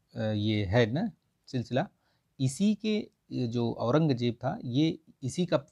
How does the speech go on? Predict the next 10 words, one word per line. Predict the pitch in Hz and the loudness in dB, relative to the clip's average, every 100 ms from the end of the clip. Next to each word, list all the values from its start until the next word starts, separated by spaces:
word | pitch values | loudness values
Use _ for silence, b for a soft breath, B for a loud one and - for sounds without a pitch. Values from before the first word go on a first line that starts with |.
| _ | _
फॉलोअर | _ 107 98 98 | _ -6 -4 -4
था, | - 98 _ _ - | -8 -16 _ _ -10
ठीक, | 196 _ _ _ _ - | -10 _ _ _ _ -12
इसको | 107 139 | -8 -4
मानता | 107 98 101 | -2 -4 -8
था | 107 | -8
ये | 101 101 | -12 -12
सूफी | - 104 107 | -14 -14 -12
सिलसिला | 98 98 107 | -14 -12 -14
को, | - | -16